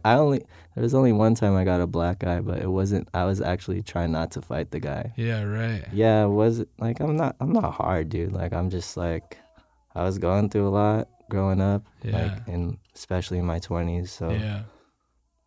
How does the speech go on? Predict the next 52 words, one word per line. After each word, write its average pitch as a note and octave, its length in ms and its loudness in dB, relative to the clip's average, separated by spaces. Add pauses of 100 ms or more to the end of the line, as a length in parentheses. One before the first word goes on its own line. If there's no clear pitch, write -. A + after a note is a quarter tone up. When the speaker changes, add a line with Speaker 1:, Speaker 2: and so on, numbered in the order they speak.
Speaker 1:
I'm F2+ 200 0
just F#2 240 -6
trying F2 220 -2
to, E2 80 -2
like, D2+ 260 -4 (720)
literally E2+ 480 -2
be D#2+ 160 -4
positive. E2+ 640 -4
And, E2+ 140 -4
like, D#2+ 240 -4 (240)
as F2 260 -4
lame F#2 340 2
as E2+ 100 -2
that F2 200 -2
sounds, E2+ 360 -4
it's E2+ 200 -8
like, E2 220 -4 (200)
Speaker 2:
Yeah. G#2+ 360 -4 (340)
Speaker 1:
I F2+ 120 0
don't G2 120 4
know, F2 100 2
I've F2 200 0
seen G#2+ 240 2
a G2 80 4
lot F2 200 2
of E2+ 100 -2
shit, E2+ 300 -2
so - 160 -6
I'm E2 180 -2
just, - 260 -10
now, F2 400 0
like, E2+ 200 -4
I'm E2 160 -4
just, E2+ 220 -6
like, E2 200 -4
trying E2 240 -2
to, E2 260 -4
you F#2 100 -4
know, F#2 220 -8
live F2+ 220 -2
a E2 80 -4
positive E2+ 500 -2
life E2+ 360 -2
and, F#2 80 -6
Speaker 2:
Totally. A2 360 -4 (320)
Speaker 1:
you G2 100 0
know, F2 160 0
be F2 160 0
there E2+ 180 0
for - 140 -6
my F2 200 0
kid. F2 360 -4